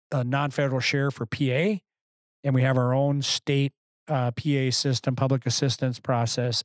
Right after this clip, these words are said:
absent federal aid. But we don't c-, contribute, we don't participate financially in mitigation as a state.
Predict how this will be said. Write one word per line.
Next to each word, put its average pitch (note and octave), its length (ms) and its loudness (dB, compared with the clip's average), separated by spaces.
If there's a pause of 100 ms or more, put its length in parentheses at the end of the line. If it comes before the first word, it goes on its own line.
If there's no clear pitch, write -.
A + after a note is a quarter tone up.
absent C3 460 -2
federal B2 340 -4
aid. B2+ 220 -4 (640)
But D3 100 0
we D#3+ 80 4
don't F#3+ 220 0 (120)
c-, - 60 -12 (160)
contribute, D#3+ 580 0
we C#3+ 100 -2
don't D#3 120 -2
participate C#3 520 -4
financially B2+ 840 0 (440)
in C3+ 220 0
mitigation B2 800 0
as B2+ 200 -2
a A#2+ 40 -4
state. - 460 -4